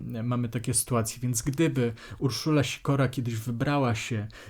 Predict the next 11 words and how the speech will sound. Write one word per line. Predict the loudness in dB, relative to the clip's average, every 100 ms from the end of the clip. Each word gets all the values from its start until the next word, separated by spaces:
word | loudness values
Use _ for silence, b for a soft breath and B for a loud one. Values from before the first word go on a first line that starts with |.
| 0
jak | 0 0 0
niemal | 2 2 0
reporterka | -2 -2 -2 -2 0 0 0 -4
telewizyjna, | -2 -2 -2 -2 0 2 2
w | 0
jakieś | 0 -2 -2 -4 0
miejsce, | 2 4 2 0 -4
żeby | -4 -4
stamtąd | -4 -2 -2 -2 -4
spisać | -6 -6 -4 -4
wiersze, | -2 -4 -2 -2 -2